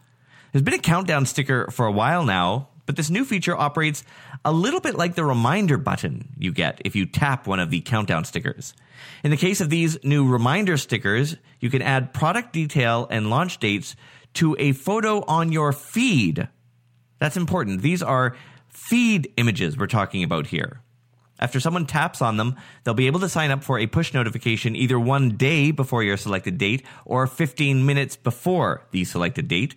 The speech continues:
ideally your product drop. If they tap the reminder notification, they are then taken to Instagram's built-in checkout.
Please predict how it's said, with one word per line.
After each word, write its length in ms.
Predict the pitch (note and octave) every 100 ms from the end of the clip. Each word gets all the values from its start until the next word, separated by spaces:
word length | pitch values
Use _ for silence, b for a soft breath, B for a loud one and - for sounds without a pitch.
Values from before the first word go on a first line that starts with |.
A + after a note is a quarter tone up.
| B B
ideally 520 | F2 F2 F2+ F2 E2+ -
your 180 | E2+
product 400 | D2 - G2 F2
drop. 460 | - E2+ G#2 - - _ _ b b b b b
If 80 | -
they 80 | A2
tap 320 | - B2+ A#2+
the 120 | A#2+
reminder 340 | A2+ A2+ A2+ A2
notification, 800 | A2 F#2 G#2 D#3 D3 E3 E3 D#3 _ _ _ -
they 100 | G2+
are 80 |
then 200 | G2+ G#2+
taken 300 | G2+ G#2+ A2 G#2
to 100 | -
Instagram's 580 | G#2 - G2+ G2+ G2
built-in 760 | - F#2+ A#2+ C3+ C3+ A2 G#2 G2+
checkout. 640 | - - G3+ G#2+ C2+ -